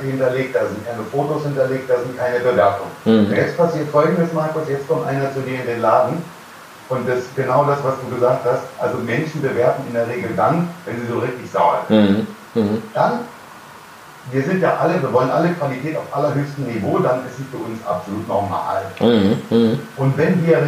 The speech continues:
Speaker 1: richtig angepisst sind, dann gehen wir nach Hause und dann setzen wir uns hin und nehmen uns wirklich die Zeit und gucken, wo kann ich wem jetzt eine reindrücken und wo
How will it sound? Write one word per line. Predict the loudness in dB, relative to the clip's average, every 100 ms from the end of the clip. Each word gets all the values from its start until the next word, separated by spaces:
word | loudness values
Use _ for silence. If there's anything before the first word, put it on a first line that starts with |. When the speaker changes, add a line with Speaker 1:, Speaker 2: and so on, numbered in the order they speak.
| 2
Speaker 1:
richtig | 0 -2 -4
angepisst | -2 0 0 0 -4 -6
sind, | -4
dann | -2 0
gehen | 0
wir | 0 -2
nach | 0 2
Hause | 2 2 -2
und | -2
dann | -2 -2
setzen | -2 -2
wir | -2
uns | 0
hin | 0 0
und | 0 2
nehmen | 2
uns | 2 0
wirklich | 0 -2 -6
die | -4
Zeit | 2 2 2
und | -2
gucken, | 0 0 0 -4 -12 -6 2
wo | 6 6 2
kann | -2 -2 -2 -2
ich | -6 -4 -2
wem | 0 2
jetzt | 2 0 -2
eine | 0 2 4
reindrücken | 4 2 -2 -4
und | -4
wo | 0